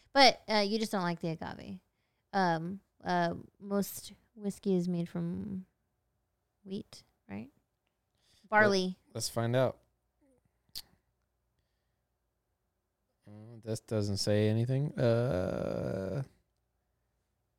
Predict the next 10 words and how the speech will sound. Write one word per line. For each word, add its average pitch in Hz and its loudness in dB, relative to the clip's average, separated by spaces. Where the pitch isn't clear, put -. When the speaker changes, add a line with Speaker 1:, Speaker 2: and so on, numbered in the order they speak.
Speaker 2:
wood 123 -2
notes. 123 -2
Uh, 98 -8
this 139 -2
has, 95 4
doesn't 107 -2
Speaker 1:
Bar-, 214 6
Speaker 2:
say. - -6
Speaker 1:
it's, 220 -2
uh, 240 0